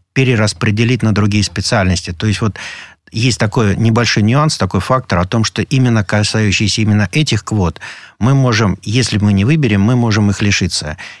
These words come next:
И в этой ситуации, так сказать, ну, последствия могут быть и к тому, что и на следующий год могут, могут уменьшить, ну, скажем так, количество квот, если не будут выбраны. Если по другим специальностям, предположим, там, ну,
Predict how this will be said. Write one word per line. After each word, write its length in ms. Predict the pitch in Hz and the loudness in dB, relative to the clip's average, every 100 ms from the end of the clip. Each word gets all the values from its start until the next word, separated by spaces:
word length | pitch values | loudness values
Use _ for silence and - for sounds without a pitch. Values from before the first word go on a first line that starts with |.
| _ | _
И 380 | 107 104 101 98 | -2 2 2 2
в 60 | 117 | 2
этой 200 | 139 127 | 0 0
ситуации, 600 | 123 107 117 107 - 113 | 0 0 0 0 -2 -4
так 160 | 92 | -4
сказать, 340 | - 104 95 92 76 101 | -4 -2 -2 -2 -4 -2
ну, 120 | 127 | 0
последствия 520 | - 123 117 107 113 | 0 0 0 0 0
могут 300 | 104 107 101 | 2 2 2
быть 200 | 92 98 | 0 -2
и 40 | 98 | -2
к 60 | |
тому, 260 | 104 107 123 | 0 0 0
что 360 | - 101 92 - - - | -2 -2 -2 -4 -14 -4
и 60 | 110 | 0
на 140 | 110 | 0
следующий 400 | - 117 95 110 | 0 0 0 0
год 220 | 123 127 | -2 0
могут, 360 | 107 110 110 - | 0 0 -2 -2
могут 460 | 101 104 107 101 | -2 0 0 -2
уменьшить, 520 | 101 104 104 87 - - - | 0 2 2 0 -4 -10 -6
ну, 200 | 117 85 | -2 -2
скажем 300 | - 92 92 | -2 -4 -2
так, 120 | 92 | -4
количество 360 | 101 92 - 90 | -2 -2 -2 -4
квот, 220 | 110 107 | -4 -2
если 220 | - - | -2 -2
не 80 | 92 | -2
будут 160 | 92 107 | -2 -2
выбраны. 400 | 92 82 87 - - - | -2 -4 -8 -12 -14 -6
Если 220 | 127 151 | -2 0
по 100 | 127 | 0
другим 380 | 139 143 143 151 | 2 2 2 2
специальностям, 880 | - 104 - 110 90 87 - 80 - - _ _ _ - | 0 -4 0 0 2 0 -2 -8 -8 -18 _ _ _ -4
предположим, 680 | 107 98 120 120 98 85 | -2 0 0 2 2 0
там, 340 | - 87 80 104 | 0 -2 0 0
ну, 320 | 120 87 | 2 0